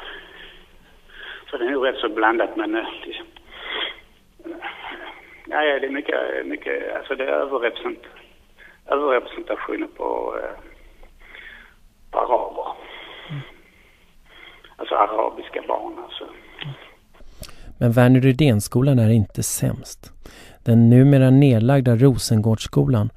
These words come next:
Speaker 2: får inte ens ihop någon statistik över vilka kunskaper som finns i svenska år tjugohundratretton.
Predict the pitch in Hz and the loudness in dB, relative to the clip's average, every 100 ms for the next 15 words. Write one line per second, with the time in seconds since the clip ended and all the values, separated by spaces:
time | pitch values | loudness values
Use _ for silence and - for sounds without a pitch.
0 | - - - - 147 135 - 113 - 147 | -14 -20 -16 2 6 6 4 0 2 0
1 | - 117 - 131 123 113 - 107 - 131 | 2 0 0 2 4 2 0 -4 -2 -6
2 | - 117 123 - 113 110 117 - 113 - | -2 0 0 -2 -2 0 -2 -2 -2 2
3 | 120 - 120 117 123 127 135 - 127 160 | 2 2 -4 -6 -4 -2 -2 0 0 0
4 | - - - 120 107 - 120 107 - 107 | -2 -6 0 0 -2 -6 -2 -2 -2 -2
5 | 101 98 95 113 - - 123 | 0 0 -2 -4 -6 -10 -10